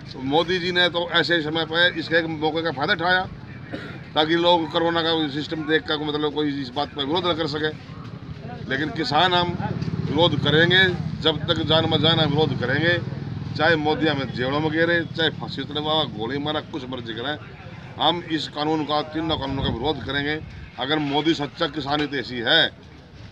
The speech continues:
तो किसानों के लिए स्वामीनाथन रिपोर्ट लागू करे। और किसानों का एमएसपी के ऊपर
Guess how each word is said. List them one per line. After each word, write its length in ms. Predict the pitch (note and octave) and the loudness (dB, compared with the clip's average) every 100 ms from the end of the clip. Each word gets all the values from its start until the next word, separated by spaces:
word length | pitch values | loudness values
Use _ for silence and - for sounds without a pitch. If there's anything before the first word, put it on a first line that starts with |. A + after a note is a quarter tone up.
| - | -8
तो 80 | C3+ | -6
किसानों 460 | C#3+ D3 D#3 D#3 C#3 | -4 0 2 4 2
के 160 | C#3+ | 2
लिए 320 | C#3 D3 E3 D#3 | 0 2 2 2
स्वामीनाथन 680 | C#3+ D3+ D3+ D3+ C3+ C#3 | 0 0 0 -2 -2 -4
रिपोर्ट 340 | C#3 C3 C#3 B2 | -6 -8 -10 -4
लागू 260 | B2 C#3 D3 | -4 -2 0
करे। 260 | F3 E3+ C#3 - - - - - - - - - - | 4 4 2 -6 -16 -20 -20 -20 -20 -20 -20 -8 0
और 100 | D#3 - | 0 0
किसानों 380 | D3+ E3 E3+ D#3 | -2 0 0 0
का 140 | E3 E3 D#3 | 0 0 2
एमएसपी 440 | E3 D#3 D3+ D#3 | 2 0 -2 -4
के 80 | D#3 - | -4 -4
ऊपर 320 | D#3 D#3 D#3 | -6 -2 0